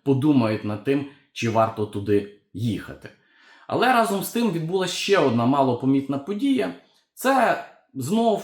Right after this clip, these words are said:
якісь заяви Лаврова. Ну, зрозуміло, що заяви Лаврова особливої цінності не мають, тому що, як він показав за останні роки,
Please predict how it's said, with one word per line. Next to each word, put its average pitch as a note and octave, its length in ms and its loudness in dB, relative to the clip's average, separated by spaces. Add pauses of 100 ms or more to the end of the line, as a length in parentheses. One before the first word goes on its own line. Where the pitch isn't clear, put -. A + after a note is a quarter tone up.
якісь D3+ 300 -6
заяви C#3+ 460 0
Лаврова. A#2 640 -2
Ну, B3 240 4
зрозуміло, F3 560 0
що C#3+ 180 -4
заяви D#3+ 380 0
Лаврова D3+ 400 -2
особливої C#3+ 520 -2
цінності C#3+ 460 -4
не D3+ 120 0
мають, G3 380 -4
тому C3 200 0
що, C#3 160 -6
як C#3 140 -2
він C3+ 100 0
показав C3+ 440 -2
за B2+ 80 -2
останні C3 400 0
роки, C#3+ 360 -6